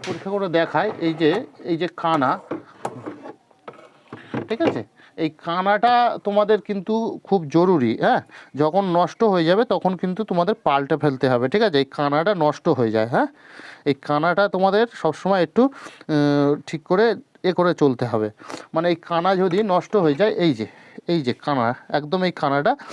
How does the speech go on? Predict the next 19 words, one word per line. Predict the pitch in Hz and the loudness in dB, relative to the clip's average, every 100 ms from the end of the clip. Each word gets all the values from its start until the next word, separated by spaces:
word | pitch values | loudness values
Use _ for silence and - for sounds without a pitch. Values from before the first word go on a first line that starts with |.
| - - 139 | -16 -4 -2
নষ্ট | 156 - 180 | 0 0 2
হয়ে | 202 | 4
গেলে | 262 330 | 2 0
না | 139 - - | -2 -4 -2
সমস্যা | 165 170 139 127 113 | 0 0 -2 -2 -4
হয়ে | 110 | -4
যায়, | 113 - | -6 -4
হ্যাঁ? | 226 269 - - - - | -2 -2 -6 -20 -18 -4
আমি | 156 165 | -2 0
তোমাদের | 170 175 165 | 0 0 0
দেখাই, | 160 156 - | 0 -2 -2
আমার | 165 175 165 | 0 0 0
স্টেপারটা | - 170 175 190 | -2 -2 0 -2
একটু | 180 175 | -2 -4
কানা | 170 170 170 | -2 0 -2
নষ্ট | 165 208 190 | -2 2 2
হয়ে | 165 | 4
গিয়েছে, | 147 170 180 294 - - - - | 4 4 2 0 -4 -20 -20 -2
তো | 160 | 2